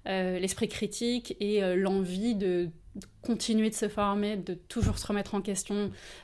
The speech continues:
de continuer d'avancer en tant que, que professeur. J'avais vraiment envie de transmettre ça, en fait, euh,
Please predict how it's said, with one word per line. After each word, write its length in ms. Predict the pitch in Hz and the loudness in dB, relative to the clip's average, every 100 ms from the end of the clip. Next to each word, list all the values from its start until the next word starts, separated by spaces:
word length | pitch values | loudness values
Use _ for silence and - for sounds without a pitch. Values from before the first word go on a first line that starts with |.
| - | -2
de 100 | 185 | 0
continuer 400 | 190 190 196 185 | 0 0 2 2
d'avancer 480 | 185 185 180 - 202 | 4 2 0 -2 -2
en 80 | 185 | -2
tant 240 | - 190 | -2 -4
que, 420 | 185 185 180 170 170 | -4 -2 -2 -2 -6
que 80 | |
professeur. 460 | 180 202 190 190 240 | -6 -4 0 4 6
J'avais 180 | 214 185 | 6 2
vraiment 260 | 190 202 | 2 2
envie 140 | 208 208 | 2 0
de 120 | 185 | -2
transmettre 420 | 180 185 196 185 | -4 -6 -6 -4
ça, 140 | - 196 | -4 -6
en 80 | |
fait, 240 | 185 190 190 | -6 -6 -6
euh, 180 | 175 | -6